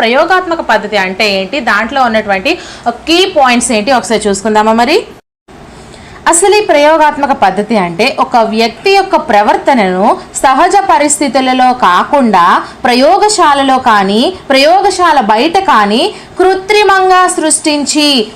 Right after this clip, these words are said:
నియంత్రిత పరిస్థితుల-, పరిస్థితులలో పరిశీలించడాన్నే ప్రయోగాత్మక పద్ధతి అని అంటామండి. ఏంటి, సహజ పరిస్థితుల్లో కాకుండా అంటే ఆ ప్రయోజ్యుడు ఈ యొక్క ఎవరైతే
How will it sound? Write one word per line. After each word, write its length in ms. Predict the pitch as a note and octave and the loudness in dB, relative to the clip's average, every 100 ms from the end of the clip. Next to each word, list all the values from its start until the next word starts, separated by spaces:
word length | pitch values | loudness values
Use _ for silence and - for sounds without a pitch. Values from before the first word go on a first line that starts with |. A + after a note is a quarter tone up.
| A#3 | -2
నియంత్రిత 540 | B3+ E4+ G4 F#4+ F#4+ E4+ D4 | 2 2 2 0 0 0 0
పరిస్థితుల-, 680 | C#4+ - C#4+ C4+ C4 B3+ - - | 0 0 0 2 2 2 0 -2
పరిస్థితులలో 680 | C4 D4 - C#4+ C4 B3 B3+ C4 - | 0 0 0 -2 0 2 2 2 2
పరిశీలించడాన్నే 1000 | A3+ B3+ C#4+ B3+ A#3+ C4 A3+ G#3+ G#3+ B3 G#4 - - - | 0 0 -2 -2 -2 -2 0 0 0 0 0 -4 -8 0
ప్రయోగాత్మక 840 | C4 C#4+ G4 G#4+ F4+ D#4+ D4 C#4 C4 | 2 4 2 2 2 0 -2 -2 0
పద్ధతి 360 | A3 G3+ A3 A3 G3+ | 0 -2 -4 -2 0
అని 160 | B3 G#4 - - A#3 | 0 0 -2 -4 -2
అంటామండి. 520 | A#3 A3+ G#3 F#3+ E3+ E3 - G#3 | 0 0 0 -2 -4 -8 -4 0
ఏంటి, 260 | A#3 A#3 F4+ C5+ - - A#3 | 0 0 0 -2 -6 -4 0
సహజ 220 | B3 F#4+ F#4+ | 0 2 0
పరిస్థితుల్లో 580 | F4+ F#4 F4 F4+ F4 A4 C#5+ - | 0 0 0 0 2 2 0 -2
కాకుండా 400 | C4+ C#4 F4 C4 G3 F#3 | -2 0 0 0 -2 -2
అంటే 260 | G#3+ C#4 E4+ - - A3+ | 0 0 0 -2 -6 -2
ఆ 20 | A3 - | -2 0
ప్రయోజ్యుడు 680 | A3 C4 G#4 - D#4+ A3 C4+ G4+ - - A#3+ | 0 2 0 0 0 2 0 -2 -6 -10 -4
ఈ 20 | A#3+ A#3 | 0 0
యొక్క 200 | A3+ B3 E4+ - A#3 A3 | 0 0 0 0 0 2
ఎవరైతే 340 | D4+ F#4 G4 | 2 2 0